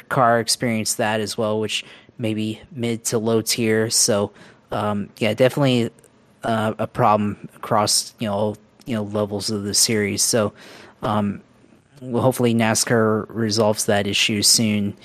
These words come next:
um, and everything. And it's kind of interesting seeing that happen, but also, yeah, definitely not good. And, uh, there are even reports of a few fans that got struck by some of the shrapnel.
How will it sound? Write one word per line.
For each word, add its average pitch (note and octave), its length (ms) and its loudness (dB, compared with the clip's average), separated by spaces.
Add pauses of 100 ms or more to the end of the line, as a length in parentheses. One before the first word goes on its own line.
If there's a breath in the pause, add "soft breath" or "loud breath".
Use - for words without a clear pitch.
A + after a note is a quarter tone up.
(300 loud breath)
um, G2 380 -2 (360)
and G#2+ 140 -2
everything. G2+ 440 -4
And G2 240 -4
it's - 120 -4
kind A2+ 180 2
of G#2 80 0
interesting G#2+ 720 0 (440)
seeing C#3 320 4
that A#2+ 140 4
happen, A2 360 0
but G#2 220 0
also, G#2 600 0
yeah, G2+ 160 -6
definitely G#2 340 -6
not G2+ 300 -4
good. G2+ 220 -2
And, G2+ 160 -6 (340 loud breath)
uh, G2+ 160 -2
there G#2+ 120 0
are G#2+ 40 2
even G#2 240 0
reports G#2+ 520 0
of G#2 180 0
a - 260 -20
few B2 160 0
fans A#2 400 2
that A2+ 100 -4
got G#2+ 180 2
struck - 580 2
by A2 240 4
some A#2 240 0
of A2+ 60 0
the A2 80 0
shrapnel. A2 640 0